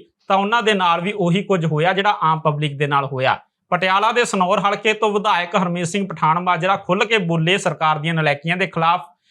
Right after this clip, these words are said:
ਦਿੱਲੀ ਦੇ ਲੀਡਰਾਂ ਦੇ ਖਿਲਾਫ। ਪੂਰਾ ਪੰਜਾਬ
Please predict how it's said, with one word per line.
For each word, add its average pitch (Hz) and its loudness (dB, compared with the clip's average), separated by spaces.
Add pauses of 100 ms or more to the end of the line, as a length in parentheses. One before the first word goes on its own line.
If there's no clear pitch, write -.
(300)
ਦਿੱਲੀ 190 0
ਦੇ 180 2
ਲੀਡਰਾਂ 160 0
ਦੇ 208 0
ਖਿਲਾਫ। 202 -2
ਪੂਰਾ 185 0
ਪੰਜਾਬ 180 0